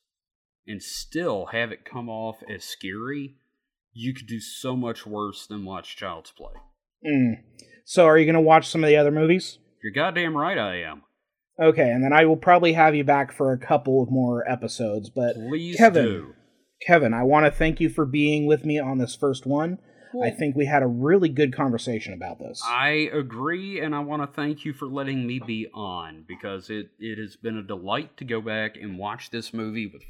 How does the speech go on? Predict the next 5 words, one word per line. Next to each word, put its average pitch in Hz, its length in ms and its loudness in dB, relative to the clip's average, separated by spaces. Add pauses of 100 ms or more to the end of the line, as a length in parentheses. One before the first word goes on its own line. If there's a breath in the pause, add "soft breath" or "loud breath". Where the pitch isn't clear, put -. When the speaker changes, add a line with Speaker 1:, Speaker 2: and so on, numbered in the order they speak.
Speaker 1:
fresh 127 480 -4 (680)
adult 107 600 -6
eyes 98 640 -4
and 104 200 -10
go, 98 260 -6